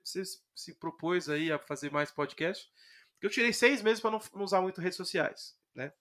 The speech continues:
Foi final do ano passado, comecinho desse ano. É, já senti que eu, praticamente eu desapareci por causa disso. E aí eu comecei a me reposicionar agora no final do ano, só que muito difícil, muito difícil,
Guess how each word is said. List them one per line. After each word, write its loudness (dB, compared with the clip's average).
Foi -8
final 2
do 2
ano -2
passado, 4
comecinho -8
desse -8
ano. -4
É, 0
já 0
senti -4
que 2
eu, -2
praticamente 2
eu 0
desapareci -4
por -18
causa -6
disso. -20
E 2
aí 8
eu 4
comecei 4
a 4
me 0
reposicionar 4
agora 4
no -12
final -4
do 0
ano, -2
só -4
que -6
muito -6
difícil, -2
muito -8
difícil, -14